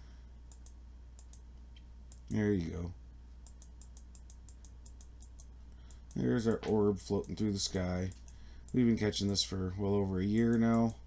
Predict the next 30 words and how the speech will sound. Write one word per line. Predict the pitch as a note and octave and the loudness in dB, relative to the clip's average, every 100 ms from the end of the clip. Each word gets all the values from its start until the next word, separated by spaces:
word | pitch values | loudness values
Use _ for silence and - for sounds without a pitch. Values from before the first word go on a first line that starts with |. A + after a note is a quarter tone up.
| - - - - - - - - - - - - - | -16 -16 -16 -16 -16 -16 -16 -16 -16 -16 -16 -16 -8
And | - A2 G#2+ | 2 4 6
it's | G#2+ F2+ | 4 4
not | B2 A#2+ | 4 6
a | |
lens | G#2 G#2+ G2+ | 6 6 6
reflection, | G#2 - G2+ G2+ - G2+ | 2 2 0 0 0 2
lens | G2 F#2+ G2 | 2 2 2
flare, | - - A2+ A#2+ A#2 A2+ | 0 0 4 6 8 6
lens | G2+ G2 F#2 | 4 2 2
anomaly, | F#2+ A2 A2+ A2+ A2+ A2 | 2 4 6 6 6 4
because | G#2 - G2+ F2+ F2+ F2+ - | 0 -2 0 2 2 2 0
you'll | G#2+ G#2+ | 0 2
see | - | 2
chemtrails, | G#2 G2+ G2 G#2 F#2+ G2 | 2 2 2 2 2 0
clouds, | - F#2 F2 F2 - | -2 -4 -2 -2 -2
things | - F#2 F2 | -2 -2 -2
go | F#2+ | 0
over | F#2 F2 | 0 -2
top | - E2+ E2 | -4 -6 -6
of | F2+ | -4
it, | F2 - | -4 -2
cut | A2 | 0
it | G2 E2+ | 0 -2
in | |
half, | F#2 G2 F2+ F2+ - - - - - - | -2 -2 0 -2 -6 -14 -14 -14 -14 -2
uh, | - A#2 | 6 6
things | G#2+ A#2+ A2+ G2 | 6 6 6 6
of | F#2 | 4
that | F#2+ - | 2 2
nature. | F#2 F2+ - F#2 | 0 0 0 -2